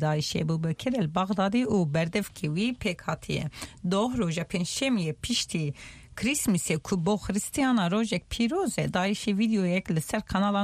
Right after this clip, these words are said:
nûçeyan xwe ya di tora Telegram da veşand.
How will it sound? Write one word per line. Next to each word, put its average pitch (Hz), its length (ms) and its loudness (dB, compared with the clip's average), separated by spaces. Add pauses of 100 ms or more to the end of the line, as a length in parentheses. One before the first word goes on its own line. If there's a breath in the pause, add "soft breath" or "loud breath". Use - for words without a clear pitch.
nûçeyan 208 440 2
xwe 214 200 -2
ya 165 260 2
di 156 80 0
tora 254 380 0
Telegram 208 580 2
da 185 200 0
veşand. 156 400 0